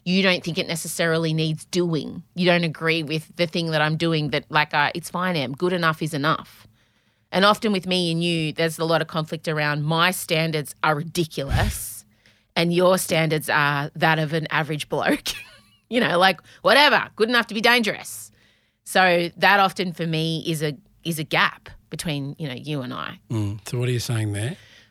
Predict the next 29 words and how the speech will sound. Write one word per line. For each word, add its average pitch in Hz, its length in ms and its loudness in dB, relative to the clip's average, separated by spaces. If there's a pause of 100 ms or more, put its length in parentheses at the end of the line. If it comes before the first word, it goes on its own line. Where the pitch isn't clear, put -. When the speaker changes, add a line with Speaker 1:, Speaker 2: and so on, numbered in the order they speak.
(120)
Speaker 1:
Well, 254 140 6
I 254 120 8
Speaker 2:
Because 139 260 4 (880)
Speaker 1:
Yeah, 208 100 0
go. 196 220 0 (2750)
Speaker 2:
I, 135 380 0 (240)
no, 175 100 6
sorry, 131 300 2 (160)
keep 139 140 0
going. 117 200 -2 (600)
Speaker 1:
No, 220 240 2
what 202 100 2
do 208 60 2
you 208 80 0
wanna 202 160 0
say? 269 360 0 (720)
Speaker 2:
Well, 170 100 6
I - 20 8
was 160 80 8
just 180 160 0
wondering 180 320 6
if 139 200 4
you 139 100 2
feel 143 280 4
like 131 280 2
those 123 240 2
standards, 120 760 -2 (340)
like, 123 240 -2
there's, 120 240 0